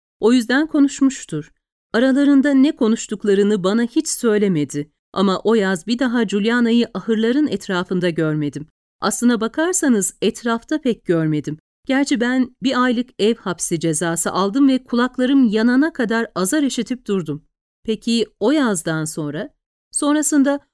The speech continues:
onunla bir daha konuştuk sayılmaz. Sadece bir keresinde bir kız arkadaşımla birlikteyken yanıma geldi ve anatomimin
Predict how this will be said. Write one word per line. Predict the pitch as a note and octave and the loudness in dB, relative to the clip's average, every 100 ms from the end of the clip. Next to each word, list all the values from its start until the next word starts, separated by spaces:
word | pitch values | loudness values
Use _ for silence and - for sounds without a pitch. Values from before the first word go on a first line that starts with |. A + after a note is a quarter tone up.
| _ | _
onunla | - C4+ D4+ D4 D4+ C4+ - | 0 2 4 4 2 -2 -6
bir | G#3 E4 | -6 -4
daha | C#4 D#4 | -2 -2
konuştuk | D#4 B3 B3+ - D4+ - | 0 2 2 0 -8 -4
sayılmaz. | A#3 G3+ F#3 E3+ D#3+ - _ _ | -2 0 0 0 -4 -10 _ _
Sadece | - D4 D4 D4 D4 C#4 | -4 0 2 0 0 -2
bir | D4 | -2
keresinde | C#4 B3+ - B3+ B3 C#4+ B3 | -2 0 0 0 0 0 -2
bir | C4 | -4
kız | - C4+ | -2 -2
arkadaşımla | B3 A#3+ A#3+ A#3 A#3+ B3+ A3+ | 0 -2 -2 -2 0 2 2
birlikteyken | E3+ F#3 G3+ D4 D4+ C#4+ C4 A#3 | 0 -4 -4 -4 -2 0 2 2
yanıma | A3+ A#3+ B3 | 4 2 2
geldi | G3 F3+ D#3+ D#3+ C#4 - _ _ | 0 -2 -2 -4 -6 -8 _ _
ve | A#3 A#3+ A#3+ - _ _ - | -2 0 -2 -6 _ _ -4
anatomimin | A3+ B3+ C4+ C#4 B3+ C4+ C4+ D4 C4 - | 2 2 2 0 4 6 6 4 2 -2